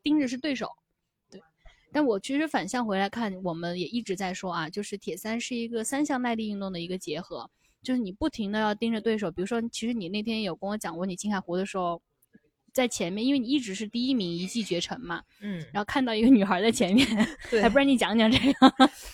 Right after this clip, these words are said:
Speaker 2: 呃，我，我忘了是，是谁了，
Speaker 1: 嗯。
Speaker 2: 但是肯定是一位女生。
Speaker 1: 嗯。
Speaker 2: 然后我就想：哇塞，她好快啊，她骑车怎-，
Speaker 1: <laughs>
Speaker 2: 我因为是，
Speaker 1: 怎么可能比你快？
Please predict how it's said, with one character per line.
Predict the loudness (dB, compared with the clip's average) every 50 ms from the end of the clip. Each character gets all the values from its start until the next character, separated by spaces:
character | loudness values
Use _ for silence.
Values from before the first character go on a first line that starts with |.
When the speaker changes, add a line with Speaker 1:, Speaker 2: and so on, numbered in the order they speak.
| -18 -18 -20 -20 -20 -20 -20 _ _ -14
Speaker 2:
呃， | -10 -10 -8 -6 -6 -6 -8 -8 -8 -14 -14 -14 -16 -18 -20 -20 -20 -20
我， | -18 -16 -12 -12 -12 -12 -12
我 | -12 -10
忘 | -8 -8 -8 -8
了 | -10
是， | -12 -12 -12 -12 -12
是 | -12 -12 -14 -12 -10 -10 -10
谁 | -10 -10 -14 -12
了， | -6 -4
Speaker 1:
嗯。 | -4 -2
Speaker 2:
但 | -2 -2 -2
是 | -2 -4
肯 | -6 -6 -4
定 | -2 -2 -2
是 | -2 -2 -2 -4
一 | -2
位 | -2 -2 -2
女 | -2 -4 -6
生。 | -6 -6 -6 -6 -6 -6 -8
Speaker 1:
嗯。 | -8 -6 -6 -8 -10 -16 -20 -20 _
Speaker 2:
然 | -12 -10 -10 -8
后 | -6 -4 -2 -2 -2 -2 -4 -8 -10 -12 -14 -18 -18 -12
我 | -8 -6 -6
就 | -6 -6 -8
想： | -8 -10 -12 -12 -12 -16 -16 -16 -12 -8
哇 | -6 -6 -6
塞， | -8 -10 -12 -12 -10
她 | -8 -8 -6
好 | -4 -4 -4
快 | -4 -2 0 0 2 6
啊， | 6 6
她 | 6 6
骑 | 4 4 8 8
车 | 8 8 8
怎-， | 4 -2 -8
Speaker 1:
<laughs> | -8
Speaker 2:
我 | -4 0
因 | 2 4
为 | 6
是， |
Speaker 1:
怎 | 8 8
么 | 8 8
可 | 8 8
能 | 8 8 8
比 | 8 6
你 | 6 4 2
快？ | 4 6 6